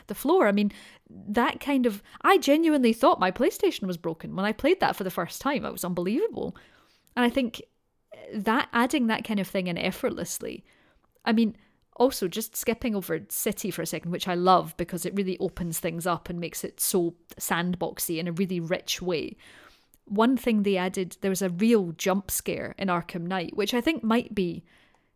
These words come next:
the best jump scare that I've ever played,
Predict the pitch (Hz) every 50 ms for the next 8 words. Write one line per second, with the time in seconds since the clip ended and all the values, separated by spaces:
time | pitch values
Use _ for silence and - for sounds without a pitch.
0 | _ _ _ _ - 233 196 175 - 226 233 233 - - - 226 214 214 - -
1 | - - 165 156 156 - - 151 - 185 - _ - 196 - - 185 185 185 -
2 | - 185 185 220 262 -